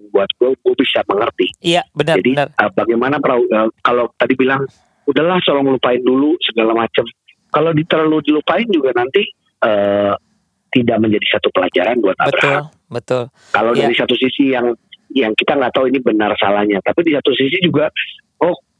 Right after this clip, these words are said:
Speaker 1: oh, ternyata emang butuh, karena buat butuh aja, jadi baru di, eh,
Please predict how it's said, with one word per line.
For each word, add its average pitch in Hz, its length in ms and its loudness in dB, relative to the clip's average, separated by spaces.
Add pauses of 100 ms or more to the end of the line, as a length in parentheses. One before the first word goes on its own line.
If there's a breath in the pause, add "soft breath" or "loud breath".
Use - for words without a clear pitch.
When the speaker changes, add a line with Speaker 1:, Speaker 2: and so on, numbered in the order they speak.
Speaker 1:
oh, 165 180 2
ternyata 147 320 0
emang 127 240 2
butuh, 110 360 2
karena 110 280 0
buat 107 200 2
butuh 107 320 2
aja, 135 160 2
jadi 98 160 2
baru 120 220 2
di, 107 240 2
eh, 87 600 0